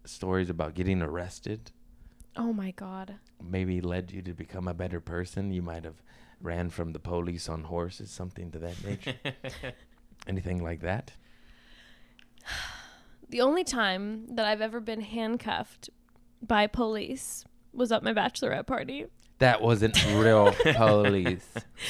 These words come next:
Speaker 2: Wait, they weren't?
Speaker 1: No. That was Chippendales.
Speaker 2: You know, actually, they were.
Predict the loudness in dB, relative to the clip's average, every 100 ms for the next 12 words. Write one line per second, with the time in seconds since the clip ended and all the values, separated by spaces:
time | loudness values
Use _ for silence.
0 | -8 2 4 4 0 _ 6 6 6 2
1 | 0 -2 -8 -20 _ _ _ -16 -6 0
2 | 4 4 2 -2 -14 -20 -20 -20 -20 -20
3 | -10 0 4 2 0 2 2 2 -2 -4
4 | -6 -8 -10 -14 -14 -14 -16 -2 2 4
5 | 4 4 2 2 0 2 2 2 2 0
6 | -2